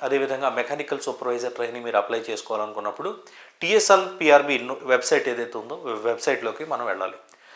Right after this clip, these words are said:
వెబ్సైట్లోకి వెళ్తే ఆ వెబ్సైట్ లింక్ నేను డిస్క్రిప్షన్లో ఇస్తాను, చెక్ చేసుకోండి. ఆ వెబ్సైట్లోకి వెళ్ళగానే మీకు ఈ విధమైనటువంటి ఇంటర్ఫేస్ అనేటువంటిది కనబడుతుంది. నోటిఫికేషన్ already రిలీజ్ అయింది కాబట్టి అప్లై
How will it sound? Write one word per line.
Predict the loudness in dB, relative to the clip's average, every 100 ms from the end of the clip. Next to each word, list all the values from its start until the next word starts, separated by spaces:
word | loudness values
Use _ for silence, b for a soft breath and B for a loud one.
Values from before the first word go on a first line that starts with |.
| B B 4
వెబ్సైట్లోకి | 8 8 10 6 6
వెళ్తే | 6 8
ఆ | 8
వెబ్సైట్ | 8 6 4 4
లింక్ | -2 -4
నేను | -6
డిస్క్రిప్షన్లో | -6 -8 -10 -8 -6 -6
ఇస్తాను, | -6 -8 -6
చెక్ | -8 -6
చేసుకోండి. | -10 -8 -12 -12 -14 B B B 6
ఆ | 8
వెబ్సైట్లోకి | 8 10 8 10 8
వెళ్ళగానే | 8 10 6 4
మీకు | -2 0 0 0 -2
ఈ | 0
విధమైనటువంటి | 4 4 2 0 -2 -2
ఇంటర్ఫేస్ | 0 0 0 0 0
అనేటువంటిది | -4 -4 -6 -8 -6
కనబడుతుంది. | -6 -6 -12 -20 -20 _ B B B B 4
నోటిఫికేషన్ | 6 6 2 0 4 2
already | 2 -4
రిలీజ్ | -4 0
అయింది | 0 0
కాబట్టి | -4 -6 -4 -4 -6 -18 B B B 4
అప్లై | 6 8 8 8